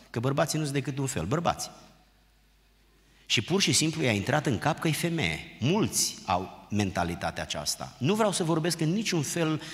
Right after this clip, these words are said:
ironic sau disprețuitor, vorbesc doar despre o realitate, ca să o dau drept exemplu, altfel nu mi-aș permite. Și la un moment dat, văzându-se fată,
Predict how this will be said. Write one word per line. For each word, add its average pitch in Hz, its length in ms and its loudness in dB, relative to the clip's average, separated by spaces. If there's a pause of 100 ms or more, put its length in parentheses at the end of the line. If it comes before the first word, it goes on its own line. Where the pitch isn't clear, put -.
(100)
ironic 123 600 4
sau 98 160 2
disprețuitor, 107 880 -2
vorbesc 104 340 -2
doar 131 160 0
despre 123 340 -2
o 139 80 0
realitate, 139 680 -4 (120)
ca - 140 -2
să - 120 -2
o 107 40 -2
dau 120 240 2
drept 120 300 0
exemplu, 90 520 0 (140)
altfel 92 340 0
nu 120 100 0
mi-aș 85 240 -2
permite. 73 520 -8 (2000)
Și 117 340 2
la 110 100 4
un 110 80 4
moment 147 240 2
dat, 190 200 4
văzându-se 131 520 2
fată, 131 720 -2